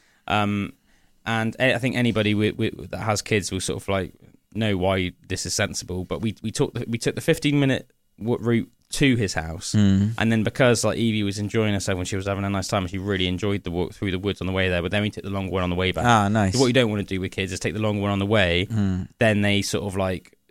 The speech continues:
Speaker 1: you know, if they, like, have a pa-,
Speaker 2: Knackered.
Speaker 1: have a paddy or get
Speaker 2: Mm.
Speaker 1: knackered,
Speaker 2: Mm.
Speaker 1: yeah, and then you've got a long time to get there still and still get back.
Speaker 2: Mm.
Speaker 1: But because it was, like, you know, everything went to plan and it was really good and Evie was enjoying herself,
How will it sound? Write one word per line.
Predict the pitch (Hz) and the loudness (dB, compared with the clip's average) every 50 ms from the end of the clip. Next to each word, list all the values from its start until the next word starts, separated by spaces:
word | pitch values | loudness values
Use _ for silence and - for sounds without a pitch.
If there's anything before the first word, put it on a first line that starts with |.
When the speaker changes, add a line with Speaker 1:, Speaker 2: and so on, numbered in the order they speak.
| _ _ _ _ _ | _ _ _ _ _
Speaker 1:
you | - 107 | -6 -4
know, | 101 98 95 90 80 | -4 -2 -4 -4 -6
if | - 101 - | -8 -8 -4
they, | - 110 104 101 | 0 2 2 2
like, | 98 98 90 | 2 0 2
have | - 104 101 | 2 4 4
a | 101 | 4
pa-, | 95 - - 98 95 | 4 6 6 6 6
Speaker 2:
Knackered. | 92 - | 4 4
Speaker 1:
have | - 117 104 | 2 0 0
a | 104 | 0
paddy | 98 - 131 113 113 120 95 92 95 | 2 4 4 4 6 4 4 2 0
or | 98 95 | 0 0
get | 101 101 107 | 2 2 4
Speaker 2:
Mm. | 104 | 4
Speaker 1:
knackered, | 101 107 98 - - 95 90 85 - | 4 2 2 0 -2 -4 -4 -2 0
Speaker 2:
Mm. | 95 | 2
Speaker 1:
yeah, | 107 104 90 87 87 92 104 - - _ _ _ _ _ - | 4 4 4 4 2 0 -2 -6 -10 _ _ _ _ _ -6
and | 87 98 | -4 -2
then | 98 98 101 | -2 0 0
you've | 98 92 - | -2 -2 -2
got | - 78 92 98 | -4 -4 -2 -2
a | |
long | 101 101 98 101 | -4 -4 -4 -6
time | 98 107 101 98 | -6 -6 -6 -6
to | 98 | -4
get | - 104 - | -4 -4 -4
there | 87 95 | -2 -4
still | - - 104 98 - | -4 -4 -4 -4 -4
and | - 107 107 101 98 | -4 -2 -2 -2 -2
still | - - 104 101 | -4 -4 -4 -4
get | 98 98 - | -2 -4 -2
back. | - 110 113 120 - _ _ - | 0 0 -2 -2 -4 _ _ -6
Speaker 2:
Mm. | 107 107 107 | -2 0 2
Speaker 1:
But | 104 127 | 2 2
because | - - 165 156 127 | 2 4 4 4 4
it | 135 | 4
was, | 117 123 120 | 2 2 0
like, | 123 104 | 0 0
you | 113 | 2
know, | 110 107 | 2 0
everything | 107 98 107 - 117 110 | 0 0 0 0 0 0
went | 107 104 - | 0 0 -4
to | - | -6
plan | - - 110 107 104 104 104 | -6 -4 -2 -2 -2 -2 -2
and | 101 98 | -2 -4
it | 78 | -4
was | 104 107 | -4 -4
really | 104 101 | -4 -2
good | 101 107 104 95 | -2 -2 -2 0
and | 101 104 | 0 -2
Evie | 104 98 104 | -2 -2 -4
was | 98 92 104 | -4 -4 -6
enjoying | 101 92 110 110 107 | -4 -2 -2 -2 -2
herself, | 95 90 - - 92 92 90 - - | -2 -4 -4 -4 -4 -4 -4 -8 -10